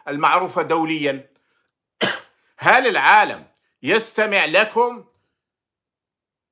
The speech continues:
وأنتم اللي حكمتوا على نزار عشرين سنة،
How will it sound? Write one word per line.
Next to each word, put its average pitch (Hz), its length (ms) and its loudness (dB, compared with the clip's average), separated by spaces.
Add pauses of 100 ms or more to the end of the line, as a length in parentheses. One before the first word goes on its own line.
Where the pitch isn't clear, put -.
(400)
وأنتم 214 600 4
اللي 190 460 -6 (100)
حكمتوا 208 440 -2
على 185 160 2
نزار 175 340 0
عشرين 226 400 -4
سنة، 147 420 -2